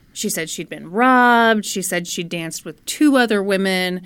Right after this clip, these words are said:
Then she said that three men had raped her and that it had been at a bachelor party.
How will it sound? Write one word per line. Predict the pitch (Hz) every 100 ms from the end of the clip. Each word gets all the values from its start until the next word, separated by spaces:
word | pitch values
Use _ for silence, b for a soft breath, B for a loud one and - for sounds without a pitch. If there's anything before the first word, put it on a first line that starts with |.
| B B B B B
Then | 226 240
she | 247
said | 220 160
that | - -
three | 285 320
men | 302 294
had | 285 247
raped | 233 226 220
her | 226 214 202
and | 185 180
that | 165
it | 160 175
had | 185
been | 175 170
at | 165 156
a |
bachelor | - 233 277 285 302 269
party. | - 240 220 220 208 208 202 202